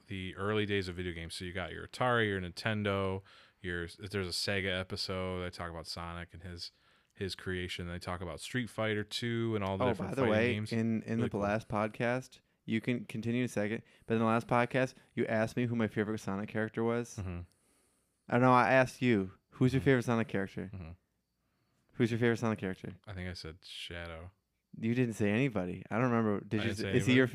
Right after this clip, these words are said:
Speaker 2: favorite?
Speaker 1: Shadow's probably my favorite, yeah.
Speaker 2: Wow.
Speaker 1: Yeah.
Speaker 2: What a weeb.
Speaker 1: Yours is the rabbit, the pink rabbit character.
Speaker 2: No, it's not. No, that was, that
Speaker 1: Oh,
Speaker 2: was,
Speaker 1: the
Speaker 2: that
Speaker 1: mother.
Speaker 2: was the, that was the Babe character.
Speaker 1: Yeah.
Speaker 2: You said, "What's most likely to look up on Rule thirty-four?"
Speaker 1: And it was that one.
Speaker 2: And I was like, "Rouge the Bat or Vanilla the Rabbit,"
Speaker 1: Mm-hmm.
Speaker 2: which is Cream the Rabbit's mom.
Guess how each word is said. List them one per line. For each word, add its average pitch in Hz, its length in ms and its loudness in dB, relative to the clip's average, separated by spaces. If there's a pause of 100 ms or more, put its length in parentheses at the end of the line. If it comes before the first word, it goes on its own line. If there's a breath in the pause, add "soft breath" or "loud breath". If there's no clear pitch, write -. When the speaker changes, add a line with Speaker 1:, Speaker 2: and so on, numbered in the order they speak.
Speaker 2:
favorite? 143 260 4 (320 soft breath)
Speaker 1:
Shadow's 101 360 -4
probably 90 220 -6
my 82 80 -8
favorite, 85 380 -10
yeah. 92 120 -8
Speaker 2:
Wow. 98 500 -4 (140)
Speaker 1:
Yeah. 101 160 -6
Speaker 2:
What 110 240 0
a 110 40 6
weeb. 98 520 0
Speaker 1:
Yours 101 180 2
is 101 120 -2
the 98 100 0
rabbit, 90 460 -2
the 90 60 -12
pink 104 280 -4
rabbit 95 340 -2
character. 104 400 -4
Speaker 2:
No, 117 320 4
it's - 240 -4
not. 95 240 -4
No, 113 300 4
that 113 120 6
was, 120 220 2
that 117 140 6
Speaker 1:
Oh, 117 60 6
Speaker 2:
was, 135 100 8
Speaker 1:
the 110 60 6
Speaker 2:
that 104 40 2
Speaker 1:
mother. 120 300 8
Speaker 2:
was 120 260 4
the, 110 400 4
that 107 160 4
was 107 240 0
the 110 140 4
Babe 104 500 2
character. 95 640 -6
Speaker 1:
Yeah. 120 200 2 (160)
Speaker 2:
You 117 140 0
said, 110 320 4
"What's 110 400 0
most 110 380 2
likely 110 240 0
to 107 40 0
look 104 200 0
up 104 120 -2
on 101 220 0
Rule 104 180 4
thirty-four?" 104 720 0
Speaker 1:
And 98 100 -10
it 87 40 -8
was 85 120 -12
that 82 200 -10
one. - 100 -6
Speaker 2:
And 107 120 2
I 101 120 0
was 101 140 -2
like, 101 160 -2
"Rouge 104 300 4
the 110 100 0
Bat 98 400 0
or 101 280 2
Vanilla 98 440 0
the 95 100 0
Rabbit," 95 420 -2
Speaker 1:
Mm-hmm. 87 100 -6
Speaker 2:
which 98 120 0
is 95 120 -4
Cream 104 240 2
the 98 80 2
Rabbit's 95 340 -4
mom. 90 440 -4